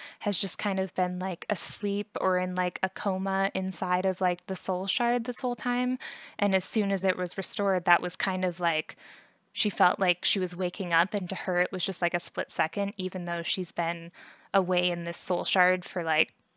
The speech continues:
years. Like, I, I don't know which one of the two it is. If it is the second one, where when Zovaal gave her her soul back,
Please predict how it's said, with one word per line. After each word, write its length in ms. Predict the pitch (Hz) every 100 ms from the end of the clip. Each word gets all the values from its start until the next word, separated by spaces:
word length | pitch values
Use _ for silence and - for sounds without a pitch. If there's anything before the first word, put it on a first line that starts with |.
| _ -
years. 640 | 180 175 190 240 254 -
Like, 180 | 196 -
I, 160 | 196 196 -
I 80 | 202
don't 260 | 196 196
know 220 | 190 190
which 480 | 180 170 185 - -
one 160 | 190 185
of 140 | 180
the 80 | 185
two 340 | - - 202
it 140 | 180 -
is. 460 | 208 180 165 180 -
If 160 | 208
it 100 | 202
is 260 | 220 233 208
the 100 | 185
second 420 | - 254 254 220
one, 360 | 185 180 175 175
where 180 | 185 185
when 420 | 190 185 175 175 -
Zovaal 680 | 196 185 202 196 196 180 - - - -
gave 220 | 208 202
her 120 | 190
her 140 | 170 180
soul 300 | - 233 233
back, 500 | 185 170 170 -